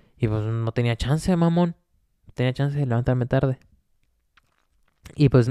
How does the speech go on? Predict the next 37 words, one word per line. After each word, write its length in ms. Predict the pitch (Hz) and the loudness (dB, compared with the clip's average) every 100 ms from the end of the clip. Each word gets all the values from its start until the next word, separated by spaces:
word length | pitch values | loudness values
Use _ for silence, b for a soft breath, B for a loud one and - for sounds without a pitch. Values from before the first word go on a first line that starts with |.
| - | -2
en 160 | 120 | 0
la 60 | 117 | 2
escuela 260 | - 117 120 | 0 0 2
de 60 | |
inglés 260 | 120 127 143 | 4 4 2
entraba 340 | 139 113 113 | 2 4 4
a 20 | 113 | 4
las 560 | 104 104 110 - - | 2 0 -4 -14 -10
nueve. 400 | 123 127 113 - - _ _ - - _ - - | 0 2 2 -2 -14 _ _ -20 -20 _ -16 -10
Pues 120 | - | -6
me 100 | 107 | -6
tenía 180 | 107 107 | -6 -6
que 120 | 117 | -2
ir 40 | |
en 100 | 110 | -2
mi 80 | 107 | 0
casa 220 | 117 113 | 0 0
como 180 | - 117 | 0 2
a 40 | 107 | 2
las 120 | 110 | 0
ocho 200 | 110 117 | -4 -4
y 20 | |
cacho, 360 | - 120 - 139 | -4 -4 -6 -14
güey. 100 | _ _ - - - b b b b b b b b _ | _ _ -20 -20 -20 b b b b b b b b _
Y 100 | 143 | 8
luego 200 | 139 135 | 12 12
los 180 | 123 120 | 12 10
domingos 440 | 123 170 143 165 - | 8 6 6 4 2
tenía 200 | 117 104 | -4 2
que 120 | 120 | 4
ir 40 | |
a 40 | 110 | 4
la 80 | |
iglesia, 340 | 120 196 - 117 | 2 0 -4 -8
güey. 120 | - _ _ _ _ _ _ - | -12 _ _ _ _ _ _ -4
A 100 | 117 | -2
las, 640 | 110 104 107 104 95 - | 0 0 0 -2 -6 -14